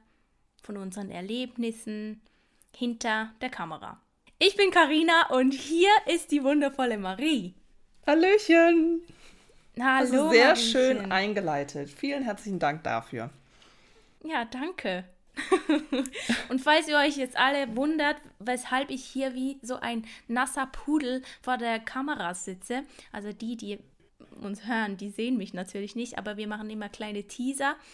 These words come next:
Speaker 1: ähm, die wir auf Instagram stellen. Da könnt ihr auch gerne vorbeigucken und liken, uns folgen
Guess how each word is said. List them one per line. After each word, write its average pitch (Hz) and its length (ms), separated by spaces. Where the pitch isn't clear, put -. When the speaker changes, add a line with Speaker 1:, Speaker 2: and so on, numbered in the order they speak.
Speaker 1:
ähm, 208 380
die 214 180
wir 202 160
auf 202 140
Instagram 202 580
stellen. 220 480
Da - 100
könnt 220 200
ihr - 120
auch 220 160
gerne 226 240
vorbeigucken 247 1040
und 196 640
liken, 226 760
uns 190 500
folgen 226 720